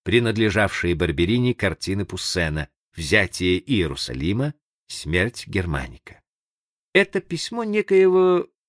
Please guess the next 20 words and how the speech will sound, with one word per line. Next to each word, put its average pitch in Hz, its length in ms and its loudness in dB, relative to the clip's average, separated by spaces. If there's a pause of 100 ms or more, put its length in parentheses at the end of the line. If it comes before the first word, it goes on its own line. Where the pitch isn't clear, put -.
Жака 120 480 -2
Мартена, 64 840 -8 (160)
французского 123 640 -4
медика. 113 520 -14 (480)
В 76 120 -4
нём 160 140 4
рассказывается, 143 800 2
что 170 180 0
однажды, 165 440 2
когда 98 320 0
в - 80 -12
кабинете 110 500 0
кардинала 87 720 0 (280)
восхищались 117 720 0
картиной 101 480 -2
Пуссена, 117 680 0 (140)
уже 123 400 2
завоевавшего 120 840 0
себе 87 320 -2
известность, 117 680 -2